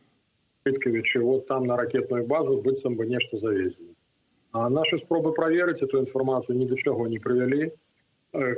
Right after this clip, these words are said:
калі мы папрасілі нашых сяброў туды пад'ехаць, <coughs> то яны адфіксавалі, што ў лесе спецслужбы навес-,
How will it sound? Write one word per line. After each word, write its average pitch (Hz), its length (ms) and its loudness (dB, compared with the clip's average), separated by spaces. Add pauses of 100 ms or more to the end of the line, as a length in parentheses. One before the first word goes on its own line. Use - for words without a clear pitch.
калі 139 480 4
мы 131 160 2
папрасілі 135 640 2
нашых 127 320 -2
сяброў 135 400 2
туды 123 240 0
пад'ехаць, 143 520 0 (200)
<coughs> - 720 -4
то 139 80 0
яны 160 240 2
адфіксавалі, 143 640 0
што - 160 0
ў 139 160 4
лесе 123 300 0 (500)
спецслужбы 135 480 0
навес-, 131 380 2